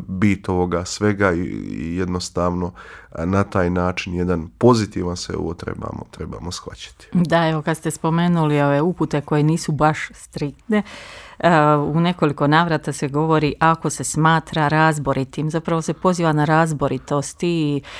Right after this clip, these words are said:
Speaker 2: svećenike, župnike, vjernike.
Speaker 1: Upravo to, razboritost, a, a budući da, evo, koliko bi, ko bi razborit ili ne razborit, a razborit čovjek će uvijek poslušati struku.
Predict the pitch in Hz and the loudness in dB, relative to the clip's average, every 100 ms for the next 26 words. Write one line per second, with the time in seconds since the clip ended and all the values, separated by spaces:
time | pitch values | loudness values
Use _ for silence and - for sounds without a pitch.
0 | - - - 185 - 151 147 - 156 156 | -18 -6 2 2 4 2 2 0 0 2
1 | 175 208 202 175 - 208 185 202 202 226 | 4 4 2 0 0 0 4 6 6 6
2 | 220 - 220 - - - - - 113 101 | 4 -2 -4 -6 -20 -20 -18 -4 0 2
3 | 92 85 - 78 - - 101 120 123 127 | 0 0 -6 -12 -12 -2 2 2 2 0
4 | 120 120 110 - - 104 95 87 95 95 | 0 0 0 -2 -2 0 0 -6 -6 -8
5 | - 87 92 107 110 107 107 101 101 90 | -10 -6 -2 0 -2 -2 -2 0 0 -2
6 | 76 73 - 87 - 98 107 101 92 101 | -4 -8 -8 -8 -6 -2 -2 -2 -2 -2
7 | 95 98 98 101 101 98 92 95 90 92 | 0 2 4 2 2 -2 -2 -4 -4 -2
8 | 98 104 107 104 101 - 85 - 95 98 | 2 2 2 0 -2 -6 -6 -4 -2 -2
9 | 98 95 - 101 98 101 98 90 98 - | -2 -4 -2 -2 -2 -2 -2 -2 -4 -4
10 | 95 95 90 90 - 87 - - | -4 -4 -4 -6 -6 -8 -8 -14